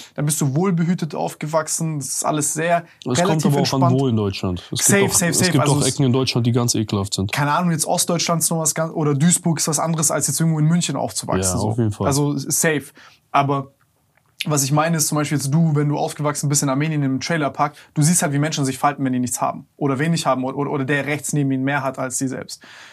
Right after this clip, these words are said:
Speaker 1: Und, ähm, was halt dann dort geht, so ich, ich, ich kenn's, wie gesagt, ich kenn's auch aus Montenegro, so ich, ich, das, du, d-,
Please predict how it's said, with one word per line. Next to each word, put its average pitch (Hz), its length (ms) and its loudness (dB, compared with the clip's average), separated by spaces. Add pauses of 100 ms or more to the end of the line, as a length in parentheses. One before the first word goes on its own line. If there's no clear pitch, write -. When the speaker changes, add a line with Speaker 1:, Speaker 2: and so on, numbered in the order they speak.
(200)
Speaker 1:
Und, 135 600 0
ähm, 127 460 0
was 127 300 2
halt 131 160 -2
dann 151 160 2
dort 123 220 -4
geht, 127 180 -6
so - 100 -6
ich, - 180 -8
ich, - 240 -10
ich 143 140 -12
kenn's, 151 320 -2
wie 139 80 0
gesagt, 147 300 0
ich 135 100 -10
kenn's 143 220 -4
auch 127 80 -6
aus 131 160 -4
Montenegro, 135 580 -2
so 131 140 -2
ich, - 200 -8
ich, 139 120 -14 (760)
das, - 220 -2 (320)
du, 165 480 0 (180)
d-, 151 240 4